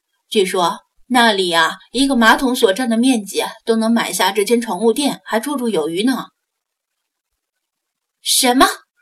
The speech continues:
金子做的马桶？”菲娜耳朵竖了起来。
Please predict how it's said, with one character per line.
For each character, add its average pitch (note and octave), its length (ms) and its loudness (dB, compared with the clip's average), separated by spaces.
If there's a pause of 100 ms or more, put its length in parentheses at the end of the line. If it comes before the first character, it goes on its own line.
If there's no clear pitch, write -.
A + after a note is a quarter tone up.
(380)
金 E4+ 160 -2 (160)
子 F#4 140 6
做 C4+ 200 4
的 C4 120 0
马 A#3 180 6
桶？” C4+ 380 4 (800)
菲 E4+ 240 2 (100)
娜 A3+ 180 -4 (260)
耳 A3 200 0
朵 G#3+ 140 0
竖 A#3+ 240 0
了 F#3+ 100 -2
起 F#3 160 -4
来。 C#3 220 -6